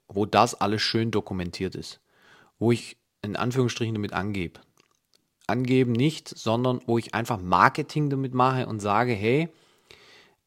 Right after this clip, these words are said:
ähm, das ist... Äh, das ist ja auch eine Referenz für mich. Das, das zeigt ja, dass ich gut bin.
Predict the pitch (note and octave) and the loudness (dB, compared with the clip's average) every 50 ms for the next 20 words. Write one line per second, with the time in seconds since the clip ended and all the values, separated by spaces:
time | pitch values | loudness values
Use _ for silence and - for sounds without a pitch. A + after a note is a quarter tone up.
0 | _ - - A#2+ A#2+ A#2 A#2+ A#2+ A#2+ A#2+ A#2 A#2 - - _ _ _ _ _ _ | _ -4 0 2 4 4 4 2 0 -2 -4 -6 -8 -14 _ _ _ _ _ _
1 | _ _ _ _ _ _ _ _ _ - - _ - B2+ A#2+ A#2+ - - C#3 C#3 | _ _ _ _ _ _ _ _ _ -20 -12 _ 2 2 2 2 2 0 0 0
2 | B2 - - - - - - _ - B2 A#2 A2+ A2+ G#2+ - - - D#2+ F#2 - | 2 2 0 -2 -2 -4 -8 _ -4 -2 -2 0 -2 -4 -6 -10 -16 -18 -20 -20
3 | - _ _ - - _ _ _ _ _ _ - F3+ C#3 B2 A2 - C#3 A#2 C3 | -20 _ _ -20 -20 _ _ _ _ _ _ -16 -10 -6 -6 -6 -4 -2 -2 0
4 | - - A2 A#2+ A2+ G#2+ A2 A2 A2+ G#2+ A2 A#2+ - - G2+ F2+ D#2+ D#2 - - | 0 0 -2 -2 -2 -2 -2 0 0 0 0 -2 -4 -4 -6 -6 -6 -8 -12 -16
5 | - _ _ - G#2+ - - - _ - A2 - - G#2+ G#2 A2 - A2+ G2+ G#2 | -20 _ _ -8 -6 -6 -6 -8 _ -10 -8 0 4 4 4 4 4 2 0 0
6 | G2+ G#2 G2 - - A#2+ A2 - - E2 D2 - | -2 -4 -6 -6 -4 -6 -6 -6 -6 -10 -10 -10